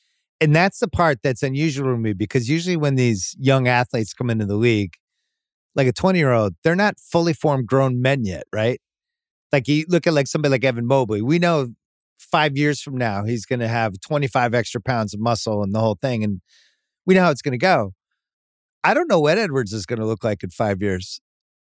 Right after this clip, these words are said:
I don't, 'cause you figure just he's gonna get older. You add weight as you get older.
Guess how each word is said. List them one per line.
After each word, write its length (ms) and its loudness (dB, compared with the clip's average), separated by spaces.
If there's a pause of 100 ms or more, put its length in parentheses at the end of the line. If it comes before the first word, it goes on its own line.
(200)
I 100 2
don't, 200 -4 (180)
'cause 200 0
you 100 -2
figure 540 0 (160)
just 320 -6
he's 160 -4
gonna 240 0
get 180 4
older. 380 2
You 240 0
add 220 2
weight 280 0
as 160 -2
you 100 -2
get 200 0
older. 460 -2